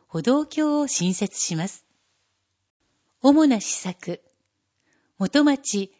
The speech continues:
相生通り地区市街地再開発事業の推進、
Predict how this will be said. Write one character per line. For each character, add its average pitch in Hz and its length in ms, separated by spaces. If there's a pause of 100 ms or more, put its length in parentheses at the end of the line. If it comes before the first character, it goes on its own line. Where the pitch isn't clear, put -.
(220)
相 294 360
生 302 100
通 294 220
り 285 140
地 - 180
区 202 300
市 - 220
街 277 240
地 - 140
再 254 260
開 302 240
発 269 240
事 277 160
業 247 200
の 165 120
推 180 240
進、 175 420